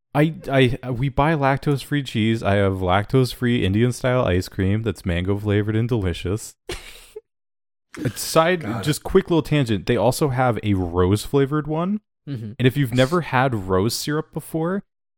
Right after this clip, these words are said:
Speaker 1: it tastes exactly like a rose smells. And that's the only way I can describe it.
Speaker 2: I've had, um, rose tea
Speaker 3: It's
Speaker 2: before, and that's pretty good.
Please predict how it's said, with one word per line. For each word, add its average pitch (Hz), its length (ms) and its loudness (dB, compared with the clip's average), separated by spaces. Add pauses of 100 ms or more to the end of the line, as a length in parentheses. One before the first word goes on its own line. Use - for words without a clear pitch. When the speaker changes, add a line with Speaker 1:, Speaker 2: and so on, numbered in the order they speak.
(220)
Speaker 1:
it - 200 -2
tastes 143 360 0
exactly 113 680 0
like 113 220 4
a 113 40 4
rose 92 360 0
smells. - 640 -6 (340)
And 107 100 -2
that's 104 140 0
the 104 160 -4
only 120 280 4
way 113 200 4
I 98 60 4
can - 120 -6
describe 87 460 -6
it. - 80 -14 (400)
Speaker 2:
I've 214 100 -10
had, 427 360 0
um, 226 260 -6
rose 151 480 0
tea - 340 -8
Speaker 3:
It's 110 140 -8
Speaker 2:
before, 101 360 -8
and 123 140 -10
that's 120 200 -8
pretty 104 240 -10
good. 95 320 -16